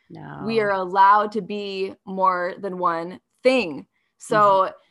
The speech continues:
Speaker 2: I love that this is the topic of conversation, and, you know, you bring awareness to this all the time, because it's like,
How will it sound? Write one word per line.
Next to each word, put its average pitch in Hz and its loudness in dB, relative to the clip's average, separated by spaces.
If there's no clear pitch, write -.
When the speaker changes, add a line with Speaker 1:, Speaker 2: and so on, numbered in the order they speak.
Speaker 2:
I 220 4
love 220 2
that 208 4
this 208 -2
is 208 0
the 202 -6
topic 196 0
of 196 -12
conversation, 185 -4
and, 160 -10
you 196 -10
know, 175 -4
you 175 -8
bring 180 -8
awareness 170 -6
to 190 -8
this 175 -8
all 190 4
the 175 -10
time, 214 0
because 180 -6
it's 190 -10
like, 196 -4